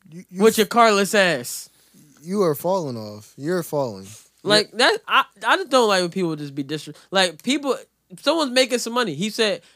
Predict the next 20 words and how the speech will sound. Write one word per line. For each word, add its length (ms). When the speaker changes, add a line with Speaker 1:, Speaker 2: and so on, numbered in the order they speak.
Speaker 2:
"It's 160
a 40
good 220
way 160
to, 60
you 60
know, 160
make 240
money 320
and 100
meet 200
people." 320
'Cause 180
sometimes 480
you 80
just 140
wanna 160
meet 180
new 140
people. 260